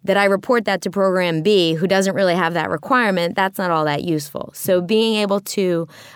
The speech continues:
sort of shift the scale a little bit so that each person can get a customized E R R that still has a, a foundation or a framework that's pretty standardized across the organization. And then finally, I believe that there's a push to make this more,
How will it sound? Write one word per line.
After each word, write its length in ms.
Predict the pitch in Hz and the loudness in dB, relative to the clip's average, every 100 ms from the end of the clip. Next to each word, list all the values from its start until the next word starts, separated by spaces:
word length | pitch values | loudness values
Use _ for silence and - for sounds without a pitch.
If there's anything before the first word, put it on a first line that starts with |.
| - | -2
sort 180 | 233 214 | 2 2
of 100 | 170 | 0
shift 340 | - 226 - | 0 -2 -2
the 100 | 196 | -4
scale 500 | - - 208 214 196 | -4 0 2 2 2
a 40 | |
little 220 | 214 226 226 | 2 0 0
bit 180 | 233 | -2
so 160 | - 190 | -2 0
that 160 | 180 175 | 2 0
each 220 | 208 - | -4 -4
person 360 | 220 202 202 | -4 -2 -2
can 160 | 196 185 | 0 0
get 140 | 180 | 0
a 80 | 165 | -2
customized 720 | 151 - 202 - 220 214 214 208 | -4 -4 -4 -2 -2 -2 -2 -2
E 100 | 220 | 0
R 140 | 208 | 2
R 260 | 214 233 240 | 2 2 0
that 180 | 196 - | -2 -4
still 300 | - 185 180 | -4 -2 0
has 220 | 180 170 | -2 -2
a, 200 | 160 170 | -4 -4
a 120 | 165 | -6
foundation 760 | - 170 160 156 147 - 160 156 - - | -6 -6 -2 -2 -4 -6 -8 -10 -18 -4
or 120 | 180 | -2
a 40 | 170 | -2
framework 420 | 170 180 165 160 | 0 -2 -2 -6
that's 220 | - - | -8 -10
pretty 280 | - 180 151 | -8 -6 -6
standardized 600 | - 156 147 82 80 - | -6 -6 -4 -6 -8 -10
across 260 | - - - | -10 -12 -10
the 120 | - | -12
organization. 640 | - - - 50 - - - _ _ _ _ _ - | -12 -14 -14 -14 -14 -18 -20 _ _ _ _ _ -10
And 80 | 190 | -4
then 140 | 185 | -4
finally, 460 | 180 233 262 233 202 - - - - | 0 2 2 0 -4 -10 -18 -8 -2
I 80 | |
believe 300 | 180 190 233 | 0 2 2
that 140 | 220 208 | 0 0
there's 180 | 196 196 | 0 0
a 60 | |
push 260 | 196 214 - | -2 -4 -4
to 100 | 202 | -4
make 200 | 190 180 | -4 -2
this 240 | 185 175 | -4 -2
more, 380 | 190 180 180 170 | -2 0 0 -2